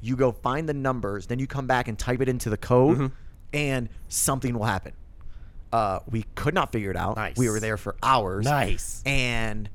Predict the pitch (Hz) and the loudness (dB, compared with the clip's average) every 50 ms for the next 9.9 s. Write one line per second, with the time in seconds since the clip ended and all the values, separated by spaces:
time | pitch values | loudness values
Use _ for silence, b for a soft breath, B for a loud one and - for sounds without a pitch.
0 | - - - - - 151 135 127 160 151 - 165 160 156 151 135 127 127 107 110 | -12 -12 -6 0 2 4 4 4 4 2 2 2 2 2 2 4 4 4 4 4
1 | 107 101 - 107 - 110 104 95 101 95 98 95 90 87 123 165 185 - 131 139 | 2 2 -2 -4 -6 -4 -4 -2 -2 0 0 0 0 0 0 0 2 2 2 2
2 | 120 110 104 98 - - - - - - - - - 208 226 - - 123 120 107 | 2 2 0 -2 -6 -10 -12 -14 -14 -14 -10 -8 -8 -8 -6 -6 -6 -6 -6 -4
3 | - 127 131 127 - - 120 113 123 117 107 101 - 101 117 135 135 135 143 143 | -4 -2 -2 -2 -2 -2 -2 0 -2 -2 -2 -4 -2 -2 0 0 0 0 0 0
4 | 135 123 110 117 147 165 165 170 160 - - 135 120 - 123 123 120 117 120 117 | 0 0 0 0 0 2 2 2 2 2 0 -4 -4 -2 -2 -2 0 0 -2 -2
5 | 98 107 - - - 135 131 139 143 139 139 - - 139 135 131 131 117 127 131 | -4 -4 -6 -4 -4 -4 -2 -2 -2 -2 -2 0 0 0 2 0 0 2 2 2
6 | 139 - B B B B B B B B B B - - 123 120 117 113 107 104 | 0 0 B B B B B B B B B B -6 -6 -4 -4 -2 -4 -4 -4
7 | 101 104 135 139 135 135 120 - 110 113 117 117 117 113 110 - 117 107 101 101 | -2 0 0 2 2 0 0 -2 -4 -6 -4 -4 -2 -2 -2 -2 -2 0 0 0
8 | 107 104 110 107 110 107 104 98 101 101 98 107 104 101 101 101 101 101 104 107 | 0 0 -2 -2 0 0 0 0 -2 -2 -2 -2 -2 -4 -4 -6 -6 -4 -2 -2
9 | 107 - 117 104 113 107 104 104 95 92 92 98 98 95 - - 95 | -2 -2 -2 -2 -2 -2 -2 -4 -4 -4 -4 -4 -4 -4 -4 -6 -4